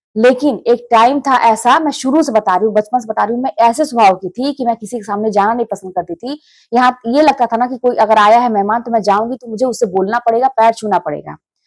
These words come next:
इसीलिए मैं भागी रहती थी, किसी का सामना ही नहीं करना चाहती थी कि किसी से मैं बात, इतनी शर्मीली स्वभाव की।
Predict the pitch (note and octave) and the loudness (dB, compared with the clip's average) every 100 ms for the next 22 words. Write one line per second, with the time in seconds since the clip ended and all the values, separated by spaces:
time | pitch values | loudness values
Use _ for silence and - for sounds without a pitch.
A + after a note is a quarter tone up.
0 | _ _ C4+ C4+ E4 D#4 D4+ A#3 A#3 C#4 | _ _ -4 0 2 2 2 4 4 4
1 | B3+ - F3+ D#3+ A#3 B3 C#4 B3+ A#3 A#3 | 4 2 -6 -6 -4 -4 -4 -2 -2 0
2 | C#4 C4 D4 C4+ A#3+ G#3+ G3 E3+ E3 - | -2 0 0 2 0 0 -4 -8 -8 -12
3 | D3+ G3+ G#3+ A3+ A3+ F#3+ F#3+ F#3+ A3+ B3 | -14 -14 -10 -10 -8 -2 -2 -2 -6 -8
4 | C4 A#3 G3 F3+ E3+ D#3 D3 C#3+ C#3 | -4 -4 -2 -4 -6 -10 -10 -10 -16